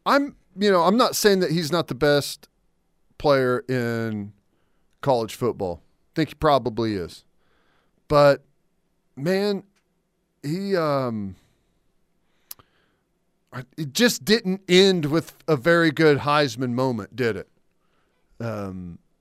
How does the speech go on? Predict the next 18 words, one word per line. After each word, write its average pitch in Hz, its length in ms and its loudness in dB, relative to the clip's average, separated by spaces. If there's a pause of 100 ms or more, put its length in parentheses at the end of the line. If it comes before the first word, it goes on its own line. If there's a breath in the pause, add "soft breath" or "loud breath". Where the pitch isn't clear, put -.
(340)
like, 117 220 -12 (240)
losing 147 380 0
that 139 180 -2
game 143 500 -2
against 127 300 -8
Utah, 127 680 -2 (840)
um, 104 560 -10 (800)
you 127 100 -6
know, 120 100 -4
getting 151 240 -4
outplayed 151 420 2
by 135 140 0
Cam 147 280 -4
Rising 139 380 -2
a 127 60 -4
couple 139 300 -4
of 127 80 -4
times. 131 720 -4